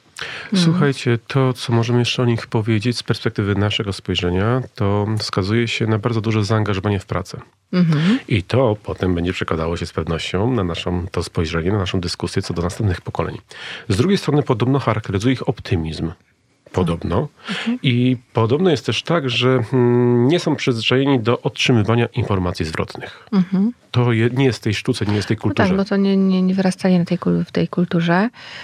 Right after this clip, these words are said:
Speaker 1: Mm, ale też bardzo mocno przeżywają zmiany, bo jak mówicie o tym, że oni są, tu Sebastian powiedział, że są zaangażowani. Myślę, że każde pokolenie jest zaangażowane, tylko w inny sposób.
Speaker 2: Słuszna uwaga.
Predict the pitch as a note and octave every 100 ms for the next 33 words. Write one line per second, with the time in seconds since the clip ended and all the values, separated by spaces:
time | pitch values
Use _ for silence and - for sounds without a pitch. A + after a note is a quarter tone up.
0 | - - F#3 F3+ F3+ F3+ F3 F3 F3 F#3+
1 | G#3 G#3 G3+ G3+ G#3+ G#3 - G3+ G3+ G3
2 | G3 G3 G3 G3 G3 F3 E3 F3 F3 -
3 | F#3 F3+ F#3+ - F#3 - F#3 F3+ F3+ F#3
4 | - F3+ F3+ F3 F#3 F#3 F#3 F3+ F3 F3+
5 | F3 F3 E3+ E3+ F3 F3 F3 E3+ F3 F3
6 | D#3+ E3+ F3 F3 F3 E3 E3+ - - G3
7 | A#3+ F3 E3+ D#3+ D#3+ D#3+ D#3+ D#3 D3 F3+
8 | B3+ - - - F#3+ F3+ F#3+ A3 - F3
9 | - D#3+ - - - - - - E2+ D#2+
10 | F#3 F#3